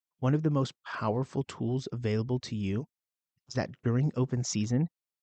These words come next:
you can change your health plan with no restrictions or limitations. While no one can predict the future, if you've done your homework, you can rest knowing you've made the best choice for the year.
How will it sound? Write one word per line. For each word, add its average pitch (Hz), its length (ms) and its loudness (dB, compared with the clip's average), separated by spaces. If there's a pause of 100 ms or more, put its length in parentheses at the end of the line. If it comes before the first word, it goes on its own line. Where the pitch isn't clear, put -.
(100)
you 131 140 2
can 165 200 0
change 127 380 2
your 120 80 4
health 104 260 -4
plan 131 320 -2
with 113 180 -2
no 113 320 2
restrictions 120 720 -2
or 117 120 -2
limitations. - 800 -6 (800)
While 123 220 2
no 120 220 2
one 135 180 4
can - 180 0
predict - 300 -4
the - 80 -8
future, 127 480 -2 (320)
if 127 140 -4
you've 120 160 -6
done 117 220 2
your 156 100 2
homework, 110 400 0 (260)
you 127 160 -2
can 123 200 0
rest 120 340 0
knowing 113 320 2
you've 110 140 -2
made 110 160 -2
the - 80 -2
best 117 300 -6
choice - 300 -4
for - 140 -4
the - 100 -6
year. - 340 -10